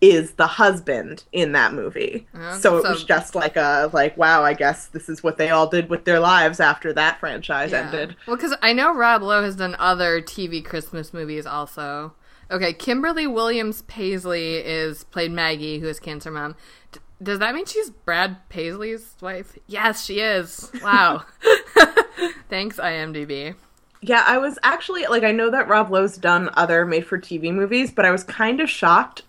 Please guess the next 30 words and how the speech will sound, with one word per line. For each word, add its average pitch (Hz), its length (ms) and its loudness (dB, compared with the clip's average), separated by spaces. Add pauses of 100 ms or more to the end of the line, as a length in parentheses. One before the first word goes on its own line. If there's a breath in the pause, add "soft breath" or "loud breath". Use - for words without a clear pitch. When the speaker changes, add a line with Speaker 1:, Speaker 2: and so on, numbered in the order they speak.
Speaker 1:
at 262 180 -2
this 285 220 -6
one 320 300 -2 (340 loud breath)
because 208 240 0
I 208 60 8
realized 254 600 4
when 226 100 2
we 196 60 4
were 180 140 6
watching 165 460 0
it 302 180 -2
that 202 140 6
it 131 80 2
was 180 120 -6
filmed 262 560 0 (280 loud breath)
while 196 300 4
he 339 120 0
was 349 160 0
still 247 240 -2
on 202 240 4
West 180 320 0
Wing. 151 380 -2 (680)
And 214 140 6
while 214 140 6
he's 233 260 -4
done 208 480 4
other 214 320 2
made-for-T 196 540 -4
V 185 160 -6
movies, 254 460 -2